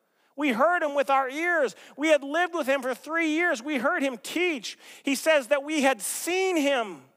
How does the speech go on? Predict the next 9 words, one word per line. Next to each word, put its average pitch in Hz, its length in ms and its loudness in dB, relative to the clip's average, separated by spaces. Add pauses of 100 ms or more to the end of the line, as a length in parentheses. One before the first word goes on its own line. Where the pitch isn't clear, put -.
(460)
We 294 140 0
saw 339 400 2
him 294 160 0
with 285 120 -4
our 277 200 4
own 269 180 0
eyes. 285 720 -2 (400)
John 311 240 4
says, 262 280 -4